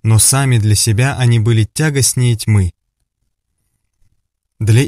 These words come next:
исцеления Господь всегда спрашивал веру больного:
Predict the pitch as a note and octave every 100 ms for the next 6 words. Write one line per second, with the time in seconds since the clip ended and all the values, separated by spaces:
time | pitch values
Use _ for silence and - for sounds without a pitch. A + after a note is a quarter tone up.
0 | D3+ - - F3+ G#3 B2+ A2 A2+ - E3+
1 | D#3+ - D3+ D3+ C#3 - D3+ B2+ C#3 C3+
2 | B2+ C#3 B2+ C#3+ D3+ A#2 F#2